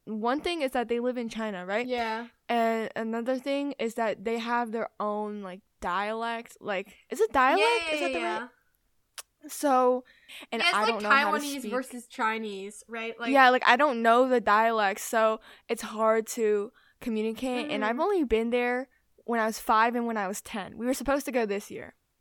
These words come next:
Speaker 2: Oh, yeah, you
Speaker 1: Um,
Speaker 2: were supposed to go this year.
Speaker 1: I was supposed to go
Speaker 2: But
Speaker 1: this
Speaker 2: then
Speaker 1: year. I had this
Speaker 2: covid.
Speaker 1: also, like, summer program thing, but, um, yeah, because of covid, we couldn't go.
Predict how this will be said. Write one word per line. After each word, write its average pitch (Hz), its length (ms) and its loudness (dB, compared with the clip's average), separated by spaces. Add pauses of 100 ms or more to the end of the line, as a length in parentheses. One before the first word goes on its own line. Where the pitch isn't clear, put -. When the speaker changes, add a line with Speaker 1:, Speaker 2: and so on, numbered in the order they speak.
Speaker 2:
Oh, 240 280 -4
yeah, 285 680 2
you 247 60 -4
Speaker 1:
Um, 220 60 -8
Speaker 2:
were 285 120 -6
supposed 349 300 -10
to 339 100 -10
go 285 140 -4
this 240 240 -10
year. 214 400 -12
Speaker 1:
I 233 100 2
was 233 320 4
supposed 285 240 0
to 277 60 -8
go 233 160 4
Speaker 2:
But 233 60 8
Speaker 1:
this 240 100 4
Speaker 2:
then 240 120 2
Speaker 1:
year. 226 180 4
I 214 100 6
had 226 160 0
this 226 140 0
Speaker 2:
covid. 240 40 0
Speaker 1:
also, 226 220 -4
like, 196 140 -6
summer 226 480 2
program 214 460 -2
thing, 202 380 -4
but, 196 200 -6 (500)
um, 190 840 -8
yeah, 202 280 2
because 214 280 -6
of 214 60 -12
covid, 220 360 -2
we 208 120 -2
couldn't 202 360 -8
go. 262 580 0